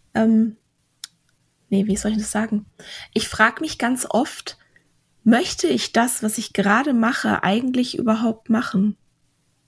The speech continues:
Ist es gerade für mich hilfreich? Oder ärgere ich mich dann? Und dann zu sagen, „Okay,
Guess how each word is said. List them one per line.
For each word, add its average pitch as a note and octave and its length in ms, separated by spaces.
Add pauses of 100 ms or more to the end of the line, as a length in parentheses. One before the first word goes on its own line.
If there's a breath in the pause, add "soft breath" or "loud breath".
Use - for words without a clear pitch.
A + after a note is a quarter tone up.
(280)
Ist B3+ 260
es - 160
gerade A#3 300
für B3 160
mich G#3+ 220
hilfreich? D#4 880 (880)
Oder B3+ 540 (1300 soft breath)
ärgere B3+ 280
ich A3 140
mich G#3+ 140
dann? G3+ 260
Und A3 200
dann A#3 160
zu B3 100
sagen, A3+ 420
„Okay, A#3 500